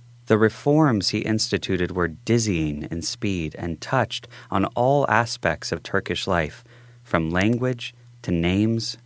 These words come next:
to hats. Music was no exception. The low point in the new republic's suppression of the old music is often identified as nineteen thirty-four, when all Turkish music was banned from the radio for twenty months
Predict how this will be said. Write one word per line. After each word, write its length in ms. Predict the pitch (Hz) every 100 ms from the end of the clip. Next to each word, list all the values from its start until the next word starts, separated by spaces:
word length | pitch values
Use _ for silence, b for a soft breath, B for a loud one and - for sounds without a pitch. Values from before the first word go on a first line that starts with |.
| -
to 100 | -
hats. 760 | - - 120 107 - - - - b b b b -
Music 640 | 95 127 117 80 80 - - -
was 220 | 92 -
no 220 | 92 90
exception. 640 | 87 - 82 - - - - - -
The 140 | 107 120
low 300 | 123 165 208
point 420 | - 107 90 80
in 200 | 92 104
the 60 | 98
new 280 | 98 127
republic's 600 | 123 107 - 101 92 -
suppression 600 | - - 104 98 - 82
of 160 | 82 82
the 120 | 87 -
old 340 | 95 98 87
music 560 | 90 92 90 - - - b b
is 160 | 101 -
often 360 | 131 156 180 165
identified 680 | 107 104 104 95 98 95 -
as 180 | 87
nineteen 580 | 90 95 117 - - 101
thirty-four, 840 | 92 98 90 87 - 90 80 - - b b b
when 160 | 95
all 300 | - 104 127
Turkish 440 | - 117 98 101 104
music 320 | 101 90 -
was 140 | 85
banned 420 | - 95 92 85
from 160 | - 92
the 120 | 87
radio 380 | 92 95 85 80
for 180 | - 90
twenty 520 | - - 117 120 113
months 440 | 98 92 80 -